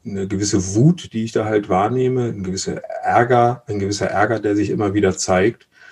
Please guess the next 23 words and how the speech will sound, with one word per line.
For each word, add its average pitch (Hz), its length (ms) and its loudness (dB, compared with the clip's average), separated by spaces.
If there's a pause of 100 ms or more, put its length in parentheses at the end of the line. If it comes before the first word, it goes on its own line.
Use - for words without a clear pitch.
(260)
Und 98 400 -4
der 90 140 0
führt 104 240 -2
dann 107 120 4
letzten 107 240 2
Endes 101 240 0
dazu, 95 280 0
dass 98 180 -2
sich 95 180 -6
was 92 120 -4
in 101 140 -4
dem 117 180 6
Klienten 110 460 2
halt 95 160 0
anstaut, 110 580 -2
was 104 160 -2
dann 98 180 -2
eben 101 200 -2
so 98 280 0
eruptiv 120 640 0
aus 113 360 2
dem 110 240 0
herausbricht, 92 960 -2